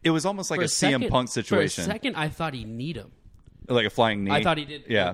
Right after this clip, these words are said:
Speaker 2: the, the Masvidal and Askren
Speaker 1: Yeah.
Speaker 2: thing. That's what I thought he did. And I was like, "You, you motherfucker." Like, I, I was like, "Connor,
Speaker 1: Yeah.
Speaker 2: calm down. Like, you can't
Speaker 1: I
Speaker 2: kinda
Speaker 1: just
Speaker 2: do that that fast."
Speaker 1: Well, you know how, like, C M Punk, when the fight, immediately when it started, he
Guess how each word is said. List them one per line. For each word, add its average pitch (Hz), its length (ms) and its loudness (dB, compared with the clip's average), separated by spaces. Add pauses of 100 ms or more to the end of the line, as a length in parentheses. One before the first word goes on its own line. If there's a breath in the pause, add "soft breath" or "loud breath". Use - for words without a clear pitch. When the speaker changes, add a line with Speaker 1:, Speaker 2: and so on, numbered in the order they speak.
Speaker 2:
the, 127 220 -10
the 117 60 -16
Masvidal 120 420 -8
and 117 80 -6
Askren 135 360 -4
Speaker 1:
Yeah. 101 160 4
Speaker 2:
thing. 87 100 -4
That's 127 200 -12
what 151 120 -4
I 127 100 -4
thought 127 260 -6
he 110 80 -14
did. 135 400 -10
And 127 140 -8
I 139 60 -4
was 139 200 -6
like, 110 200 -6 (420)
"You, 165 260 -10
you 120 340 -12
motherfucker." 120 760 -6
Like, 120 180 -10
I, 131 180 -4 (400 soft breath)
I 135 60 -14
was 139 140 -12
like, 110 260 -12
"Connor, 120 500 -10
Speaker 1:
Yeah. 95 280 2 (100)
Speaker 2:
calm 156 300 -2
down. 135 280 -4
Like, 107 120 -12
you 117 80 -14
can't 151 280 -6
Speaker 1:
I - 40 -4
Speaker 2:
kinda 135 100 -2
Speaker 1:
just 151 140 0
Speaker 2:
do 123 120 -4
that 123 280 -6
that 107 160 -10
fast." 139 400 -12
Speaker 1:
Well, 151 80 -4
you 170 60 -2
know 190 100 2
how, 165 140 -2
like, 143 160 -2
C 160 180 0
M 131 100 2
Punk, 131 320 -2
when 104 360 -6
the 110 180 -4
fight, - 300 -4
immediately 110 500 -4
when 98 100 -6
it 95 80 -10
started, 107 340 0
he 98 200 -4